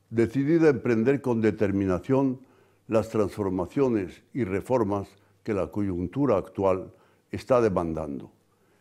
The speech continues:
y a afrontar con renovada intensidad y dedicación los desafíos del mañana. Mi hijo Felipe,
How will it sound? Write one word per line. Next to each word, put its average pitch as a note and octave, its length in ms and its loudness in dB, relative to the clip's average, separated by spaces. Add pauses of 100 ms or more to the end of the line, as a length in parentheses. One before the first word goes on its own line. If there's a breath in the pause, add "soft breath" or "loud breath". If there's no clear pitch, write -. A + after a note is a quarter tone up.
(120)
y A#2+ 140 0
a A#2+ 80 8
afrontar G#2 720 0 (260)
con G2+ 240 -2
renovada G2 560 2
intensidad F2+ 800 -4 (320)
y A#2 120 -2
dedicación G#2 840 -2 (460 soft breath)
los A2+ 200 2
desafíos F2 600 -4
del D#2+ 140 -4
mañana. D#2 480 -8 (600)
Mi G2+ 120 4
hijo B2+ 240 4
Felipe, A#2 540 0